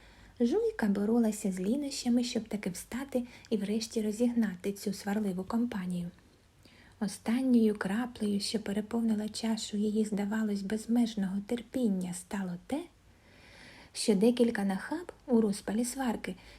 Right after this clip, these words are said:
женучись одне за одним, зачепили її крилами. Жуйка, не витримавши такої зухвалості, гавкнула так, що дзвін від її голосу рознісся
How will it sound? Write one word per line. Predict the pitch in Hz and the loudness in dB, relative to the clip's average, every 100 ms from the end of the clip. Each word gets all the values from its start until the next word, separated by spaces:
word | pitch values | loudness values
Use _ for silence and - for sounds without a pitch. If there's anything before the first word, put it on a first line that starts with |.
| - | -2
женучись | 208 262 311 302 233 220 | 2 4 2 2 0 2
одне | 208 208 202 | 0 2 2
за | 233 | 2
одним, | 254 214 190 185 180 - - 208 | 2 2 0 -4 -8 -16 -12 0
зачепили | 202 202 - - 311 311 | 0 0 -6 -4 -2 0
її | 277 208 214 | 0 2 0
крилами. | - 185 180 170 175 - - - - - - - - - - - - | -2 -4 -2 -2 -6 -10 -20 -20 -20 -20 -20 -20 -20 -20 -20 -20 -12
Жуйка, | 196 214 339 381 - 254 | -4 0 0 -2 -2 2
не | 262 | 2
витримавши | 247 262 240 240 233 240 220 | 2 0 2 4 4 0 -4
такої | 240 240 247 233 | -4 -2 2 4
зухвалості, | 226 240 - 220 233 220 202 - 202 | 2 0 -2 -2 0 0 -2 -2 -4
гавкнула | 190 220 262 - 208 208 175 180 - | -2 -2 -4 -2 0 0 -2 -6 -6
так, | 381 370 269 - - - - - | -6 -6 -10 -14 -16 -14 -12 -10
що | - - 208 | -6 0 2
дзвін | 190 196 349 403 311 | 2 0 0 2 2
від | 302 294 | 2 2
її | 285 277 | 0 0
голосу | 226 233 254 240 - 214 | 2 2 4 2 2 2
рознісся | 196 185 233 330 - 277 | 2 4 4 2 -2 -6